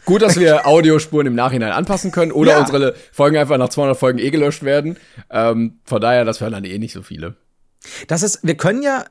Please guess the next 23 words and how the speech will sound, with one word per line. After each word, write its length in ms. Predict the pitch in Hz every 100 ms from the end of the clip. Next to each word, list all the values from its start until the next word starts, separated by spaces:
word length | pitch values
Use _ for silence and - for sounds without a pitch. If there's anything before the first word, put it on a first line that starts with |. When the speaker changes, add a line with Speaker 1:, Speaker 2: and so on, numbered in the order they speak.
| _
Speaker 2:
also 200 | 151 156
können 260 | 156 202 247
wir 100 | 226
die 280 | 180 143
Audiospur, 720 | 117 156 208 254 - - 240 196
also 140 | 156
wir 80 | 156
können 320 | - 202 254
die 60 | 180
Folge 420 | - 143 185 220
doch 280 | 233 - _ _ _ _ -
updaten, 720 | 151 - 202 196 214 254 330 _
Speaker 1:
Ja, 160 | - 110
Speaker 2:
Sachen 300 | 131 135 -
Speaker 1:
mit 80 | 170
einer 180 | 180 160
anderen 240 | 160 185
Speaker 2:
rauslöschen. 100 | 151
Speaker 1:
Audiospur. 540 | 151 120 - 101 87
Ja, 140 | 101 135
ja, 180 | 135 110
das 200 | 120 -
geht. 260 | 85 -